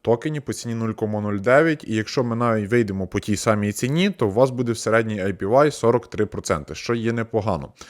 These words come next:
Вони навіть там, ну, вони навіть нам тут придумали ось такий калькулятор, в якому ми можемо підрахувати, скільки ми отримаємо. От є калькулятор, This Calculator, тиснемо тут, можемо підрахувати. В-, звичайно, вони юзерів підкормили ось таким.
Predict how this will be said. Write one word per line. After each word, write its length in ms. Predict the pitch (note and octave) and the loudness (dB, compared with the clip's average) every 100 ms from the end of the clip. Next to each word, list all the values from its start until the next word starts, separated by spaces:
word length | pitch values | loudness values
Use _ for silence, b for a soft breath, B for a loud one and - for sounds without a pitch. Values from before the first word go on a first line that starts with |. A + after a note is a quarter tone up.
| B B | B B
Вони 160 | C3 | -2
навіть 280 | D3 C#3 B2 | 2 2 2
там, 320 | B2+ A#2+ A2+ - | 0 -2 -4 -8
ну, 120 | A#2+ | -6
вони 160 | B2+ C3+ | -2 0
навіть 320 | B2+ A#2 A2 | 2 0 0
нам 200 | A#2+ A2 | -2 -2
тут 220 | A#2+ A2 | -4 -4
придумали 480 | A2+ G#2+ A#2 G#2 G2+ | -2 0 0 0 0
ось 140 | G#2 | -2
такий 260 | - - G2 | -4 -4 -2
калькулятор, 560 | G#2 F#2+ A#2+ D3+ E3+ | -2 -2 4 4 4
в 20 | A#2 | -2
якому 240 | - A#2 | -2 -4
ми 120 | A2 | -4
можемо 340 | A2 A2+ G#2 F#2 | -4 -4 -4 -4
підрахувати, 640 | G#2+ F#2+ G2 G#2+ D3 D#3+ | -4 -2 -2 4 4 2
скільки 320 | B2 A#2+ - | -8 -8 -6
ми 120 | A#2 G#2+ | -4 -4
отримаємо. 760 | F2+ - A2+ D#3+ E3 B2 F#2+ | -4 0 2 4 2 0 0
От 140 | G#2+ G#2 | 0 2
є 140 | G2+ | 0
калькулятор, 640 | F#2+ G2 - A2 D3+ D#3+ | 0 -4 2 4 4 2
This 280 | A2+ G#2 - | -4 -8 -8
Calculator, 540 | G2 - G#2 C#3 D3 - | -8 -2 0 2 -2 -6
тиснемо 400 | A#2 - G2+ F#2+ | -8 -6 -8 -4
тут, 280 | D3 E3 | -4 -4
можемо 400 | G#2 A2 B2 A#2+ | -4 -4 -4 -4
підрахувати. 760 | A2+ A#2+ A2 G#2+ - G2+ D#2+ D#2+ | -6 -2 0 0 2 2 0 -4
В-, 600 | - - - - G2 F#2+ | -12 -18 -20 -18 -14 -12
звичайно, 360 | G#2 G#2 A2 | -8 -2 -2
вони 180 | G#2 G#2+ | -2 -4
юзерів 360 | G#2+ G#2+ G#2+ G2 | -2 -2 -2 -4
підкормили 600 | G#2 - G#2 A2 C3 B2+ | -6 -6 -4 -2 0 2
ось 160 | G#2 | 0
таким. 360 | - - G2 E2+ | -4 -2 -2 -2